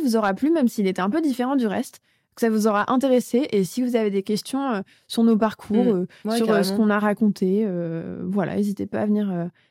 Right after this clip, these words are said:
Speaker 1: discuter avec nous, euh, en message privé, par mail, euh, par story interposée, par pigeon voyageur. On prend
Speaker 2: <laughs>
Speaker 1: tout.
Speaker 2: Tout, tout, tout.
Speaker 1: <laughs> Tout
Speaker 2: Non, en
Speaker 1: est
Speaker 2: tout cas,
Speaker 1: ok.
Speaker 2: c'était grave cool d'en apprendre plus sur ton parcours.
Speaker 1: Eh
Speaker 2: Et
Speaker 1: bien,
Speaker 2: puis
Speaker 1: moi de même, on en découvre beaucoup tous les jours.
Speaker 2: <laughs> Je pense qu'on a blablaté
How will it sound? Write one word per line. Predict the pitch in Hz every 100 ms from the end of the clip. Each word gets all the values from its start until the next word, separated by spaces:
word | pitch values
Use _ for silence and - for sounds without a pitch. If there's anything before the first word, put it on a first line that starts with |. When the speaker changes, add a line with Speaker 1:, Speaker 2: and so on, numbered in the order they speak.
| _
Speaker 1:
discuter | 220 - 226
avec | 202 180 -
nous, | 202 214
euh, | 175 170 170 _ _
en | 208
message | 196 180 165
privé, | - 180 160 151 196
par | - 185 165
mail, | 170 127 180 190 -
euh, | - - - -
par | 247 226
story | - 233 214
interposée, | 202 202 190 196 175 180
par | 220 -
pigeon | - 247 254
voyageur. | 233 220 214 240 302
On | 294 381
prend | - 349
Speaker 2:
<laughs> | 339
Speaker 1:
tout. | 294 339
Speaker 2:
Tout, | 320 339 349 -
tout, | 320 311
tout. | - 277 294
Speaker 1:
<laughs> | - - 233 302 - 339 - 339 - - 370 381 -
Tout | -
Speaker 2:
Non, | 359
en |
Speaker 1:
est | 320
Speaker 2:
tout | 254
cas, | 262
Speaker 1:
ok. | -
Speaker 2:
c'était | 180 202
grave | 202 220 277
cool | - 302
d'en | 254
apprendre | 208 190 202
plus | 196 -
sur | 220
ton | 196 202
parcours. | 196 190 - 214 294 _ -
Speaker 1:
Eh |
Speaker 2:
Et | 196
Speaker 1:
bien, | 196 208
Speaker 2:
puis | 196
Speaker 1:
moi | 202
de | 202
même, | 196 180 214
on | 214
en | 185
découvre | 370 - 247 214 214
beaucoup | 214 381 349
tous | 415 453
les | 415
jours. | - -
Speaker 2:
<laughs> | - 392 - 453 285 - - 392 440 453 302
Je | 226 233
pense | 226 247 -
qu'on | 269
a | 196
blablaté | 196 208 208 208 202 202 202 190